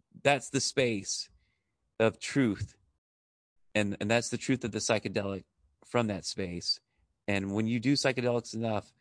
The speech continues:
and you realize that, that's why, that's what I call the psychedelic lifestyle. If you really are psychedelic, it's, it's like Ram Dass. It's like, just like that. You, you live from that realization,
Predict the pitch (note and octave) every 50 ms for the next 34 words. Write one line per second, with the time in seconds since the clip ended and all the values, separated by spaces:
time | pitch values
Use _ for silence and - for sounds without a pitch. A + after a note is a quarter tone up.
0 | _ _ _ _ _ _ - G2+ G#2 G#2 G2 G#2 B2 B2+ A#2 G2+ F#2+ F#2+ - -
1 | F#2 F2 F2 - - - - A#2+ A#2 G#2+ - A2 A2 G#2 G2 A2 A#2 - - A2
2 | A2 G#2+ - - G#2 G2+ F#2+ G2 F#2+ - - F#2+ F#2 F#2+ F2+ F2+ F2+ F2 E2+ F2
3 | E2 E2+ - - - F2 D#2+ A1 - - _ _ _ _ _ _ _ - - -
4 | - A2 G#2 A#2+ D3+ D#3 C#3 C3+ B2+ A2+ - - A2+ G#2+ G2+ G#2 F#2+ G2+ F#2 F2+
5 | F2 E2 - _ _ _ _ _ _ _ _ _ _ _ _ _ _ _ _ _
6 | - - - - - A#2 A2+ - G#2+ F#2 - G2 A2 A2 A2 G#2+ G#2 G#2 G2+ G2
7 | G2+ F#2 E2+ D#2+ E2 - - - - - - E2 D#2+ - - A2 G#2 F#2 - -
8 | - B2 A#2 - A2+ G2 F#2+ - - E2 D#2+ E2 - _ _ _ _ _ _ _
9 | _ _ _ _ _ - - G#2 G#2 - - G#2+ G#2 G#2 F#2+ F#2 G2+ B2 D#3+ E3+
10 | - - C#3 B2 B2 A#2 G2+ A2+ A#2 G#2+ A2 G2 G2 G2+ F#2+ G2 - - G2 F2
11 | E2 F2+